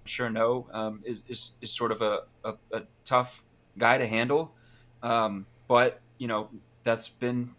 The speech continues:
Nebraska under Scott Frost, is they've been good enough to be in these games and been good enough to, to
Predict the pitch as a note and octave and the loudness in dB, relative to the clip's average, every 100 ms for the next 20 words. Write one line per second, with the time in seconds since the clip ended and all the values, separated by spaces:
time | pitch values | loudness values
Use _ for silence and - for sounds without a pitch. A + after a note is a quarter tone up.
0 | - A#2 A2 A#2+ B2+ - G#2+ G#2 A#2+ A2 | -12 -4 4 4 4 -2 -6 -6 -8 -6
1 | - A2 G2+ A#2 A#2 G#2 G2+ G#2+ G2 A2 | -2 0 2 4 4 2 -4 -10 -8 -8
2 | G2 G#2 A2+ G#2+ - F#2+ G2+ G#2+ G#2+ G#2 | -6 -6 -4 -4 -4 -8 -8 -6 -6 -8
3 | A2 G#2+ A2+ A2 G2 F#2+ G2 G#2 G2 - | -8 -6 -6 -10 -10 -8 -6 -4 -4 -4
4 | - G#2 G2+ - - - - A2+ G2+ | -8 -8 -10 -14 -20 -20 -8 -2 -2